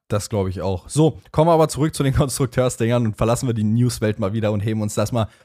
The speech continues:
für Donnerstag auf, wo dann ja eine eigentliche, originale, schöne Donnerstagsepisode kommt. Ähm, auf sechs vermute ich, haben wir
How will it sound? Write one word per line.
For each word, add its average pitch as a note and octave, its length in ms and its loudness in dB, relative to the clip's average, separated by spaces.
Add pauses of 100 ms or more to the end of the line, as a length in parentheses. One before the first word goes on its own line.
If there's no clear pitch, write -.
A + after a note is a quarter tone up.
für D#3 160 2
Donnerstag C3+ 540 2
auf, B2 180 0
wo B2+ 120 2
dann B2 120 4
ja A2+ 120 2
eine G#2+ 320 0 (300)
eigentliche, A2+ 640 0
originale, G#2 520 -2
schöne G2+ 280 -2
Donnerstagsepisode F#2 1000 -4
kommt. F#2 320 -6 (160)
Ähm, C#3 320 2 (160)
auf C#3+ 160 2
sechs D#3+ 240 0
vermute D3+ 300 2
ich, A2+ 100 -2
haben B2 120 2
wir A#2 240 2